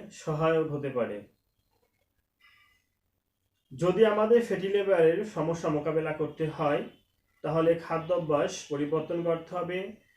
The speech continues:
নিয়মিত ব্যায়াম করতে হবে, শারীরিক পরিশ্রম করতে হবে, জীবনযাত্রার মান পাল্টে ফেলতে হবে। যদি অ্যালকোহল খাওয়ার অভ্যাস থাকে, তাহলে তা, আহ, সম্পূর্ণ না পারলেও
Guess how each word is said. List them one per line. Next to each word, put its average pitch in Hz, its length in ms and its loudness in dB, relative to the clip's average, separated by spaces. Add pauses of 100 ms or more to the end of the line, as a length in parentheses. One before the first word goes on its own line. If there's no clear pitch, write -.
(200)
নিয়মিত 165 440 0
ব্যায়াম 151 420 0
করতে 170 300 -4
হবে, 175 520 -4 (200)
শারীরিক 165 640 -2
পরিশ্রম 147 480 -2
করতে 147 400 -4
হবে, 147 400 0 (1400)
জীবনযাত্রার 180 760 0
মান 156 440 0
পাল্টে 151 340 2
ফেলতে 135 360 -2
হবে। 135 480 -4 (420)
যদি 165 300 2
অ্যালকোহল 185 600 0
খাওয়ার 151 400 2
অভ্যাস 147 440 -2
থাকে, 143 480 -6 (280)
তাহলে 165 380 2
তা, 160 400 -4 (720)
আহ, 135 400 -2
সম্পূর্ণ 185 720 0
না 170 140 -2
পারলেও 170 560 0